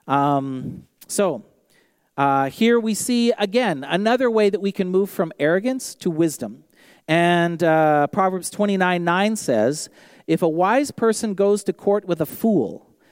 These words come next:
the fool rages and scoffs, and there is no peace."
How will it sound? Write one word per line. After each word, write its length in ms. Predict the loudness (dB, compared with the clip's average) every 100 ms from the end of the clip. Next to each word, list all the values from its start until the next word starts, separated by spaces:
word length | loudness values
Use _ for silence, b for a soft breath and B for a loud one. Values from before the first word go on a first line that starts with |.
| b b
the 80 | -4
fool 400 | 0 2 4 2
rages 760 | 2 0 2 0 2 2 2
and 160 | -2 -2
scoffs, 640 | -6 0 2 2 -2 -10 -4
and 140 | -2
there 100 | 2
is 160 | 0 0
no 160 | -2 -2
peace." 560 | -2 -6 -6 -8 -12